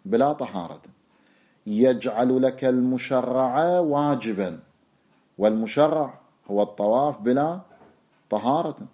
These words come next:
فلما يتعلق به النذر يتعلق به على ما هو عليه، ما يضيف له شيء آخر، سوى أنه يلزمك الإتيان به، وهذا وجوب بالعرض بسبب النذر.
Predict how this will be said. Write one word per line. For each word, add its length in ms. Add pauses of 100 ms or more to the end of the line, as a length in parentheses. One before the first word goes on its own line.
(280)
فلما 320
يتعلق 540
به 120
النذر 340
يتعلق 420
به 140
على 220
ما 140
هو 180
عليه، 280 (640)
ما 260
يضيف 640
له 80
شيء 260
آخر، 280 (100)
سوى 400
أنه 240
يلزمك 560
الإتيان 480
به، 140 (600)
وهذا 260
وجوب 360
بالعرض 600
بسبب 460
النذر. 600